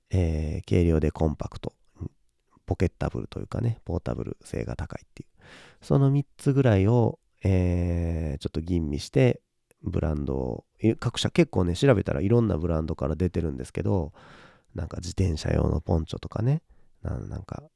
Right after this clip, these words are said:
フェス用のポンチョ、キャンプ用のポンチョ。ね、ほんで、あの、焚き火用のポンチョとかもあるんですけど、こう、日が当たってもこうね、ナイロン製のポンチョやったら穴開いちゃうと思うんですけど、穴開かないやつとか。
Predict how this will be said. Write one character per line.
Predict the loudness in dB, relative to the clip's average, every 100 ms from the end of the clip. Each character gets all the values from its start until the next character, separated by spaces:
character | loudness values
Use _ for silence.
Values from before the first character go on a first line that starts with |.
| _ _ -14
フ | -8
ェ | -8
ス | -8 -4
用 | -2 -2
の | -4
ポ | -4 -6
ン |
チ | -6 -10
ョ、 |
キ | -4
ャ | -4
ン | -4
プ | -4
用 | -4 -4
の | -6
ポ | -6
ン | -8
チ | -8
ョ。 | -12 _ _ _ _ _ -4
ね、 | -4 -4
ほ | -6
ん |
で、 | -6 -8 _ _ _
あ | -10
の、 | -8 -10 -14 _ _ _ _ -10
焚 | -8
き | -2 0
火 | 2
用 | 2 2
の | 0
ポ | -2
ン | -4
チ | -8
ョ |
と | -8
か | -4
も | -4
あ |
る | -2
ん | -4
で | -6
す |
け | -6
ど、 | 0 0 0 -8 -12
こ | -10
う、 | -8
日 | -4 0
が | 2
当 | 0
た | -2
っ |
て | -6
も | -8
こ | -6 -8 -4
う |
ね、 | -6 -6 _ -4
ナ | 0
イ | 2
ロ | 2
ン | 2
製 | 0 0
の | -2
ポ | -2
ン | -4
チ | -4
ョ |
や | -8
っ |
た | -6
ら | -4 -4
穴 | -4
開 | -4
い |
ち | -4
ゃ | -6
う |
と | -6
思 | -8
う | -8
ん |
で | -10
す | -10
け | -10
ど、 | -8
穴 | -6 -6
開 | -6
か | -8 -8
な | -10
い | -12
や | -14
つ | -16
と |
か。 | -16